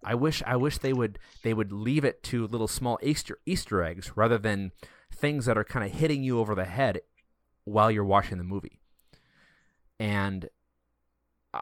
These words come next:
I, I just think Disney got the formula wrong. They tried to apply what they were doing with Marvel to Star Wars and even added some of their Marvel, you know, uh, tongue-in-cheek jokes that didn't really match with the characters in Star Wars in some ways.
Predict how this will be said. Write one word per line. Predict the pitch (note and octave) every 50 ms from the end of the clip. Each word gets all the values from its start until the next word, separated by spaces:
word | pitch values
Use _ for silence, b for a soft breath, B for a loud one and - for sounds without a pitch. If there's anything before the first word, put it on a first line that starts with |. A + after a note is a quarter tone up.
| - -
I, | - - - G2+ G#2+ -
I | - B2 B2
just | C3 C3+ -
think | - C3 -
Disney | - B2 A#2+ A2+ A#2 G#2+
got | G2+ - F#2+ F#2+ - -
the | G#2+
formula | F#2 - - A2 G#2 G2 F#2 F#2 F2
wrong. | E2+ E2 E2+ E2+ E2 D#2+ D#2 D#2+ D#2+
They | E2+ F2+
tried | - - - A#2 A#2 B2 B2+
to | B2+ A#2
apply | G#2 - - - F#2+ F#2+ F#2+
what | F#2+ F#2+
they | - F#2+
were | F#2
doing | F2 F2+ F2+
with | F#2 F2 D#2+
Marvel | F2+ F2+ F2+ F#2 - F2+ F2
to | - - F2
Star | - - - F2+ F#2 F#2
Wars | F2 E2+ F2 E2 E2+ F2 F2 - -
and | F#2 F#2 F2+ F2 E2 E2 E2+ E2 - b b b b b b b b
even | - B2 A2+ B2 A#2
added | A2 A2+ A2 A2 G#2
some | - - A2
of | G#2
their | G2+ F#2+
Marvel, | F#2 F#2 F#2+ G2 G2+ F#2+ G2 F#2+ F#2 F2+ F2 E2+ - -
you | G#2+ G2
know, | F2+ E2+ E2+ F2 E2 - _ _ - B B B B B B B B B B B B B - -
uh, | A2+ G#2+ - G2+ G#2 G#2 -
tongue-in-cheek | - C#3+ C#3 A#2 G2+ - - - A2+ - -
jokes | - G#2 G2 G2 - - -
that | - F#2 -
didn't | G#2 G2+ G#2
really | F2 F#2 F#2+ F2+
match | F2 F2 F2+ F#2 - -
with | G#2 -
the | -
characters | - - - G2+ F#2+ F#2+ - F#2+ E2+ E2+
in | F2
Star | D#2+ - G2+ F#2 F2+
Wars | F2+ F#2 F#2 F2+ F2
in | F2+ E2+
some | - G#2 F#2+ F#2 F2
ways. | F2 E2 E2+ E2 E2+ F2+ - -